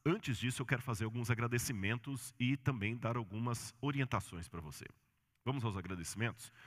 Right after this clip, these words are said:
Correndo o risco de não citar alguém, mas eu vou citar aqui por grupos,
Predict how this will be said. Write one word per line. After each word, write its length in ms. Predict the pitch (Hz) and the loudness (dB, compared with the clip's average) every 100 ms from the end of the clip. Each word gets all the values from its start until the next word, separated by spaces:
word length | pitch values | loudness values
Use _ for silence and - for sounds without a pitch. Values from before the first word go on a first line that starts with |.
| - - | -20 -6
Correndo 460 | - 127 104 151 170 | 0 2 4 4 2
o 20 | |
risco 720 | 127 104 139 143 - - 90 73 _ _ _ - | 2 4 4 2 -4 -8 -8 -10 _ _ _ -12
de 160 | 87 | -4
não 160 | 101 120 | -2 -2
citar 420 | - 110 - 90 | 0 0 2 2
alguém, 360 | 85 80 110 123 | 0 0 2 2
mas 240 | 87 87 | -2 -4
eu 120 | 101 107 | -4 -4
vou 160 | 110 | -4
citar 320 | 113 - 98 95 | -4 -4 -2 -2
aqui 180 | - | -2
por 240 | 95 101 87 | -4 -4 -2
grupos, 460 | 107 139 - - | 0 0 -4 -14